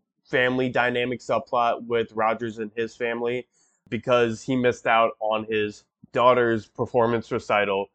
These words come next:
because he was so involved with trying to get the rights to Tetris that, you know, it was kind of screwing with his family life. So I don't really feel like they spent a lot of time on that,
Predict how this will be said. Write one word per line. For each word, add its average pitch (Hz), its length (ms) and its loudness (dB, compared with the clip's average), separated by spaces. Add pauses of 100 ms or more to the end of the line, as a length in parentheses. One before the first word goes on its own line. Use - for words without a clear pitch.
(320)
because 131 500 2
he 131 100 -6
was 120 160 -4
so 120 180 0
involved 104 460 -2
with 107 100 -4
trying 110 200 -2
to 104 60 -6
get 98 140 -8
the 104 80 -4
rights 101 280 -6
to 101 100 -12
Tetris 110 640 -4 (460)
that, 107 440 2 (100)
you 113 160 -8
know, 104 200 0
it - 20 -2
was 104 160 -8
kind 110 260 -4
of 101 260 -4 (200)
screwing 113 440 -4
with 104 140 -4
his 104 180 -8
family 117 360 -2
life. 90 260 -4 (440)
So 127 680 2
I 139 140 4
don't 160 280 -2
really 143 220 0
feel 151 160 -2
like 135 160 2
they 120 120 0
spent 113 280 -6
a 110 60 -4
lot 107 200 0
of 104 80 -10
time 131 260 -2
on 135 120 -2
that, 135 360 -4